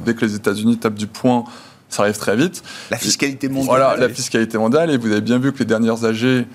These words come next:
Speaker 1: l'Assemblée générale de Shell et Total, ont été un peu houleuses.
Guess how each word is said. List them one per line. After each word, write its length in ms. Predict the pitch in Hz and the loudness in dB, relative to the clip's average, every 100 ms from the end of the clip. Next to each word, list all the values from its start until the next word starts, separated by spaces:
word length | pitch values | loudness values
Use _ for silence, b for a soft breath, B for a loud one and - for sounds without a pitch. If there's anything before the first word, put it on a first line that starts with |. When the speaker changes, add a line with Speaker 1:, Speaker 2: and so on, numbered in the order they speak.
| B B | B B
Speaker 1:
l'Assemblée 220 | - 95 | -6 -4
générale 340 | 110 113 113 110 | 0 2 2 2
de 80 | |
Shell 300 | 110 - 123 | -2 -2 0
et 60 | 113 | 0
Total, 480 | 110 107 123 120 113 | -2 0 2 0 0
ont 120 | 95 | -4
été 360 | 101 - 110 107 | -6 -2 0 0
un 60 | 101 | -2
peu 160 | - | 0
houleuses. 560 | 113 113 120 127 123 | 2 4 4 2 0